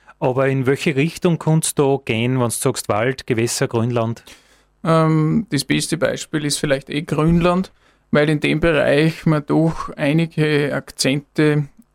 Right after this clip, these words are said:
Speaker 2: äh, schon gesetzt haben. Man darf da das Thema Streuobst in die Hand nehmen. Ähm, es ist vielleicht nicht jedem bewusst, dass eigentlich die steirische Eisenwurzen auch eine Streuobstregion ist. Wir haben sehr viele Obstbäume, ähm,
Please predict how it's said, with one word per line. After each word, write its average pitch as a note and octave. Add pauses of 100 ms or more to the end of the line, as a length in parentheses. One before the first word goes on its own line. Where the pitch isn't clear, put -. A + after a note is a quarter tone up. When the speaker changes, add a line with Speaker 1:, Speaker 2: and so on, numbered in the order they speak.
(240)
Speaker 2:
äh, C3+
schon C#3+
gesetzt -
haben. E3 (440)
Man C#3
darf C#3
da D3+
das C#3+
Thema C#3+
Streuobst C#3
in D#3
die D3
Hand C#3+
nehmen. D3 (420)
Ähm, D3
es D3+
ist D#3+
vielleicht D3
nicht D3
jedem D3
bewusst, D3+
dass C#3
eigentlich D3
die C#3+
steirische -
Eisenwurzen C#3+
auch D3
eine D3
Streuobstregion D3
ist. D#3+ (480)
Wir D3+
haben D3+ (120)
sehr C#3+
viele D3+
Obstbäume, D#3 (420)
ähm, C#3